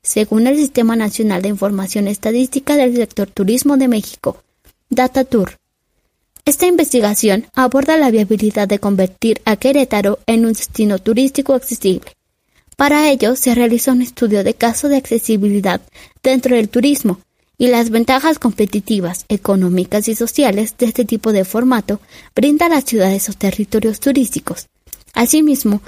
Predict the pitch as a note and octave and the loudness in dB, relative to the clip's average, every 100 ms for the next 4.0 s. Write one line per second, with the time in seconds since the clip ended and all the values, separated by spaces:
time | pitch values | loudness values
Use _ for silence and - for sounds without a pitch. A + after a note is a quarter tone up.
0 | - _ - C4 C4+ C4 C4+ D4+ C#4+ B3 | -14 _ 0 2 2 2 2 2 0 0
1 | G#3 G#3+ G3+ G3+ G3+ G3+ - C4+ C4 C#4 | -2 0 0 -2 -2 -4 0 2 2 2
2 | D4 C#4 A3 A3+ C4+ - - A3 - A3 | 0 0 0 2 0 -2 -4 -4 -2 -2
3 | A3 - G3 F3 F3+ F3 - G#3 G3 | 0 0 0 0 -2 -4 -6 -4 -4